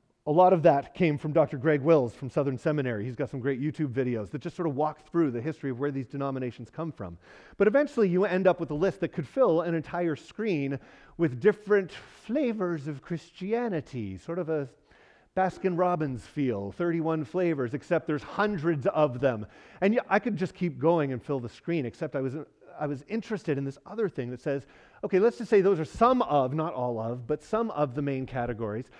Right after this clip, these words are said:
But then you can take a category and say, "Well, you know what? They couldn't even get along," because now there's, uh, there's United Methodist, Methodist Episcopal, Primitive Methodist, African Methodist Episcopal, Traditional Methodist, Wesleyan. And, and so this whole branch of Christianity emerges. And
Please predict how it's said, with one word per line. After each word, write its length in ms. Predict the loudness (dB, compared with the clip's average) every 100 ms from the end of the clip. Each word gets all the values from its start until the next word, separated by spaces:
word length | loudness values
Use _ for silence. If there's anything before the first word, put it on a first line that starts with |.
| -16 -4
But 100 | -2
then 140 | -2
you 40 |
can 140 | -4 -4
take 300 | -2 -2 -2 -2
a 160 | 0
category 720 | 0 -6 -6 -6 -6 -6 -8 -12 -20 _
and 100 | -8
say, 80 | -6
"Well, 160 | -6 -8 -8
you 100 | -4
know 80 |
what? 240 | -2 -4 -6 -16 -2
They 140 | -2
couldn't 300 | 2 2 2
even 160 | -4 -4
get 100 | -4
along," 380 | -4 -8 -8
because 240 | -2 0 -2 -4 -10
now 180 | 0 2
there's, 280 | 2 -2 -6 -16 _ _ -8
uh, 240 | -4 -4 -6 -10
there's 240 | -12 -12 -8
United 380 | 0 0 0
Methodist, 420 | -6 -10 -10 -8 0
Methodist 380 | 0 0 -8
Episcopal, 480 | -8 -10 -10 -10 -2
Primitive 320 | 2 4 2
Methodist, 400 | 0 -2 -2 -2
African 280 | 0 0 0
Methodist 420 | 0 0 -4 -8
Episcopal, 360 | -8 -8 -6 -8
Traditional 400 | -4 -6 -4 -4
Methodist, 400 | -4 -4 -8 -6
Wesleyan. 440 | -6 -4 -6 -6
And, 100 | -8 -8
and 120 | -4
so 140 | -4 -6 -12 -8
this 100 | -8
whole 300 | 2 4 4
branch 540 | 2 2 4 2 0
of 100 | -4
Christianity 720 | -2 -4 -2 -4 0 0 2 2
emerges. 500 | 0 -2 -2 -8 -6
And 160 | -10